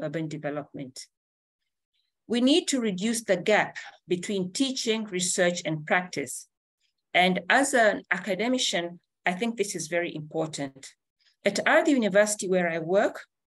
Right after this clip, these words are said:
with help from sida, we're making great strides in this aspect. Um,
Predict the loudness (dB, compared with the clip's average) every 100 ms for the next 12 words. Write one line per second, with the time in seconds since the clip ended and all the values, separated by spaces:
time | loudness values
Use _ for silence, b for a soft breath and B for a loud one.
0 | _ 0 0 2 2 2 2 -10 -8 -6
1 | -2 0 4 2 2 -2 0 -2 -4 2
2 | 2 2 -4 0 2 2 0 -8 -8 -8
3 | -10 -10 -8 -8 -10 -20 _ _ _ _
4 | _ _ _ 2 4 6 4 -2